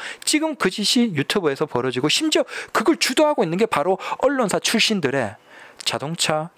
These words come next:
기자들이라는 거예요. 대한민국의 자동차 기자들을 걸러야 되는 이유입니다. 자동차 유튜버든 말하지 맙시다. 그 예능하는 찍기다시 같은 것들은 신경 쓰지 맙시다.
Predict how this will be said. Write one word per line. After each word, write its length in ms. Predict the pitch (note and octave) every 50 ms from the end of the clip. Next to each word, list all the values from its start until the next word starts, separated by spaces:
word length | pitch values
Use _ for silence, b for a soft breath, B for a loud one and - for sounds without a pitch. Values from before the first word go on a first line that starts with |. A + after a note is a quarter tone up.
| _
기자들이라는 760 | - - B2 - C3 - - A2 A2 A2+ B2 B2+ C3 D#3 E3+
거예요. 440 | E3 A#2+ A#2 A2+ A2+ A2+ A2+ A2+ - - - _ _ _ _ _ _ _ _ - _ _ _ _ _ _ _ _ _ _ _ _ _ _ _ _ _ _ _ _
대한민국의 560 | - A#2 A2+ G#2+ A2+ B2+ C#3 C3+ C3 C3 C#3
자동차 400 | - - - - A#2+ A#2 - - -
기자들을 640 | - - - - A#2 A2 A2 G#2+ B2+ A#2+ F#2+ G2 - _ _ _ _ _ _ _ _ _ _ _ _ _ _ _
걸러야 400 | - - B2 B2 C3+ C#3 C3 C#3
되는 280 | C3+ C3 B2 C3+ C#3 A#2+
이유입니다. 640 | G#2+ G#2 A2 G#2+ G2+ G2 G2+ G#2 - G#2 G2+ - - B B B B B B B B B B B B - _ _ _ _ _ _ _ _ _ _ _ _ _ _ _ _ _
자동차 380 | - - - C3+ G#3 - - G3+
유튜버든 640 | B2 A2 - - - A#3+ G3+ D#3 C3 C3 D3 A2+ G2
말하지 360 | - G#2 G2 G2 B2+ D3 G3
맙시다. 340 | A3 F#3 D3+ - - - -
그 180 | - - C3+ A#2
예능하는 560 | G#2 G#2 A#2 D3 D#3+ D#3 C3 C3 B2+ B2 B2+ B B B B B B B B B B B B B _ _ _ _
찍기다시 420 | - - - - E3 - C#3 - -
같은 240 | - A#2 - - A2+
것들은 460 | G#2+ - - A2+ A#2+ C3 G#2 G#2 G#2+ - _ _ _ _ _
신경 260 | - - - D3 C#3+
쓰지 220 | D3 - F3 E3+ F3+
맙시다. 520 | D3+ G#2+ G#2 - - - - A#2 G2+ -